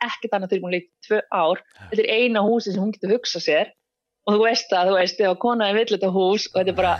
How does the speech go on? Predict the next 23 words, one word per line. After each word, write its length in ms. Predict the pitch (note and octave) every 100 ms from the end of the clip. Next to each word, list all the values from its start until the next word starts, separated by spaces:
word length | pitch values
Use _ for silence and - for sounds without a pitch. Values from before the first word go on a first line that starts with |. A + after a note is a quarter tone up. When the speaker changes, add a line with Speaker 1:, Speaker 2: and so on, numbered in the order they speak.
| -
Speaker 2:
<laughs> 200 | - A#3
Speaker 1:
eina 160 | A#3 G3
húsið, 460 | A3 A3+ - F#3+ G#3+
Speaker 2:
Hún 120 | A2
hefur 220 | A2 A2
Speaker 1:
þá 100 | B2
kaupum 240 | G3+ B3 C4
við 160 | G3+
Speaker 2:
níutíu 0 |
prósent 80 | F3+
Speaker 1:
þetta 160 | F#3 F#3
hús. 160 | A#3
Speaker 2:
níutíu 180 | - B2+
prósent 200 | A#2 A2+
atkvæða 240 | A#2+ B2 A2
Speaker 1:
Ja. 100 | G2
Speaker 2:
rétt. 520 | F2+ - - - A#2
<laughs> 400 | - _ _ _
Speaker 1:
Já, 140 | A#3+ G#3
nákvæmlega, 540 | A3 A3+ A3+ A3+ G3 G3+
níutíu 240 | C4+ D#4+
prósent 220 | C#4 C4+
atkvæðisréttur. 680 | B3 - A#3 A3+ G#3+ G#3+ C4